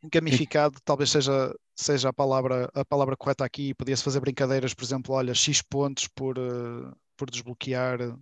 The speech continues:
Speaker 1: a resposta correta, ou, não sei, ter, ter algum tipo de, de interação com, eh, com, com mais pessoas, perceber, ok, quem foi a pessoa que respondeu mais rápido e correto ao, ao, ao desafio ou algo assim do género.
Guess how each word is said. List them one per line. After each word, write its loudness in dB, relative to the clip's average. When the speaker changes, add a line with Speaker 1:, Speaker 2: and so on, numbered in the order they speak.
Speaker 1:
a -10
resposta -8
correta, 0
ou, -8
não -10
sei, -6
ter, -4
ter 2
algum 2
tipo -6
de, -2
de -4
interação -2
com, -8
eh, -12
com, -6
com -4
mais 0
pessoas, -4
perceber, -2
ok, -2
quem -4
foi 4
a -2
pessoa 4
que -2
respondeu -2
mais 0
rápido -2
e -6
correto -6
ao, -6
ao, -10
ao -8
desafio -4
ou 0
algo -2
assim -4
do -4
género. -6